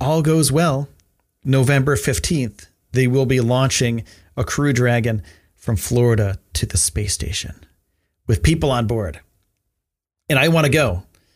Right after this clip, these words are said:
I have set up my, uh, Patreon. You can go to patreon dot com slash space news podcast to help out if you want. Um, also, you know, I just wanna say thank you to everybody who's been checking out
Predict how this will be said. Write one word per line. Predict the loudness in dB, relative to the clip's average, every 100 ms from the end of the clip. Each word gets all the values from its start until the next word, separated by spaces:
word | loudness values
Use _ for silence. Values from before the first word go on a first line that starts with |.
| _ _ _
I | 0 2
have | 2 2
set | 0 0
up | 0 -4 -6
my, | -4 -4 -6 -14 _ -8
uh, | -4 -4 -8
Patreon. | -4 -2 0 0 0 -2
You | -2
can | -2
go | -4
to |
patreon | -2 -4 -2 -2 -2
dot | -4 -4
com | -4 -2
slash | -2 -2 -4 -2
space | -4 -2 -2 0
news | -2 -4 -4
podcast | -4 -4 -2 -2 -2 -2 -6 -12 -20 _ _ _ _ -8
to | -2
help | 0 0
out | 0 0
if | -2 -2
you |
want. | -2 -2 -6 _ -20 _ _ _ -8
Um, | -2 0 -2 -4 -8 -4
also, | -2 -2 -4 -6 _ -4
you | -2
know, | -2
I | -2
just | -2 -2
wanna | -2
say | 0 0
thank | 0 -2
you | -2 -2
to | -2
everybody | -2 0 0
who's | 0 0
been | -2 -4 -6 -20 -6
checking | -2 0 0
out | 0 -4